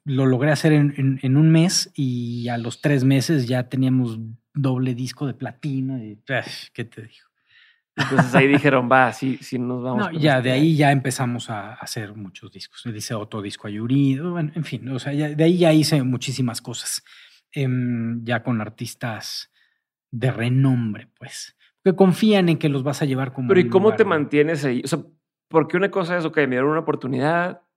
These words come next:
Speaker 2: viene la segunda, ¿cómo mantienes ese momentum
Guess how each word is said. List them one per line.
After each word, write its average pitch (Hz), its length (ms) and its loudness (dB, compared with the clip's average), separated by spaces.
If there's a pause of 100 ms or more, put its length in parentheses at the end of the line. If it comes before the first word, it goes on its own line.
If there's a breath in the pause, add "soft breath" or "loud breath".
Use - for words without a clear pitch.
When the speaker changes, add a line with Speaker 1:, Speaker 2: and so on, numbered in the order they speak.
Speaker 2:
viene 131 380 -4
la 123 100 -4
segunda, 170 640 0 (260 loud breath)
¿cómo 151 180 2
mantienes 147 460 0
ese 143 180 -4
momentum 139 720 -2